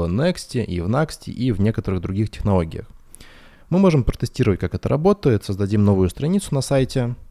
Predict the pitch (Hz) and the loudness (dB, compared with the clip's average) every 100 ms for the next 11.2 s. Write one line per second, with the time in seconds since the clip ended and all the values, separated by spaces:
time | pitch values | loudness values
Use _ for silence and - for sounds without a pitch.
0 | - 98 - 95 104 101 - - 85 85 | -12 -8 -2 2 2 0 -6 -8 -6 -6
1 | 82 85 85 82 - 87 104 147 156 - | -8 -6 -6 -6 -6 -4 0 2 2 -2
2 | - - _ _ _ - - - 110 - | -12 -20 _ _ _ -20 -10 -4 -4 -2
3 | 107 98 95 - - - - - - - | -2 -2 -4 -8 -18 -20 -20 -20 -20 -10
4 | 92 - - - - - _ _ _ _ | -8 -8 -10 -12 -14 -20 _ _ _ _
5 | _ - - - - 175 143 117 139 107 | _ -20 -20 -12 -4 -2 0 2 2 4
6 | 113 113 - 110 95 90 87 82 82 - | 4 4 2 2 2 0 0 -2 -4 -4
7 | 147 143 113 98 - 85 92 92 92 85 | -4 -2 -2 -4 -6 -8 -4 -2 0 -2
8 | - - - - - - 98 147 180 165 | -8 -14 -16 -12 -6 -4 -2 0 0 -2
9 | - - 85 90 - 127 127 95 87 85 | -8 -10 -8 -8 -6 -6 -6 -4 -6 -6
10 | - - 85 90 87 - - - - 82 | -10 -14 -6 -2 -2 -6 -14 -12 -8 -8
11 | - | -10